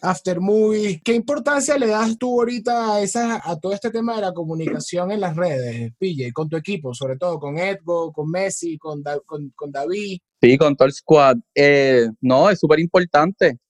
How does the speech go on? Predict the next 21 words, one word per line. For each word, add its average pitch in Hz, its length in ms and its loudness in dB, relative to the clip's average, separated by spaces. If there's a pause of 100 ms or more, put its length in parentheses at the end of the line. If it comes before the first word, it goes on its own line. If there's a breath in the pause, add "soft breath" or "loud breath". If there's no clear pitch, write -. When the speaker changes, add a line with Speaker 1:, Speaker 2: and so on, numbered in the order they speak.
(140)
Speaker 2:
Yo 135 360 4
pienso 151 480 2
que, 147 760 2
que 143 180 8
más 135 160 0
en 151 140 2
estos 160 260 2
momentos 156 640 2
que - 80 -14
estamos 151 280 -2
viviendo, 147 600 -2 (140)
uno 139 320 2
tiene 151 200 2
que 151 80 2
aceptar 139 400 4
la 139 140 4
tecnología 143 680 2
como 139 240 2
viene 151 380 2
y 143 40 2
también 127 640 2